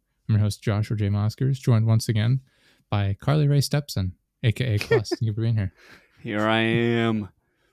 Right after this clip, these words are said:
Speaker 2: back again, like a
Speaker 1: How you doing?
Speaker 2: fucking venereal disease, dude.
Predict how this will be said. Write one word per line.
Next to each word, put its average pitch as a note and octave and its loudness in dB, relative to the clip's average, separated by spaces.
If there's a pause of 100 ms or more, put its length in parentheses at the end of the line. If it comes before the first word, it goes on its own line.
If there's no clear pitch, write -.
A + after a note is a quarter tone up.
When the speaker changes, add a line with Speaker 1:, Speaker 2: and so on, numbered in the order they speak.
(240)
Speaker 2:
back A2+ -4
again, G#2+ -6
like A2+ -2
a G#2 -8 (100)
Speaker 1:
How B2 -2
you G#2+ -4
doing? G#2+ -6
Speaker 2:
fucking G#2 -6
venereal G#2+ 0
disease, G#2 -6
dude. G#2+ -12